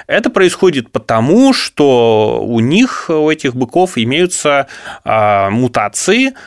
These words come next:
в гене, э, это, это ген так называемого белка миостатина, который, собственно говоря, отвечает за регуляцию роста мышечной ткани.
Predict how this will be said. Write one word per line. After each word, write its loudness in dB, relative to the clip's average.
в 4
гене, 0
э, -6
это, -6
это -4
ген -2
так -8
называемого 0
белка -2
миостатина, -2
который, -4
собственно -4
говоря, 0
отвечает -4
за 2
регуляцию 0
роста 0
мышечной 0
ткани. -6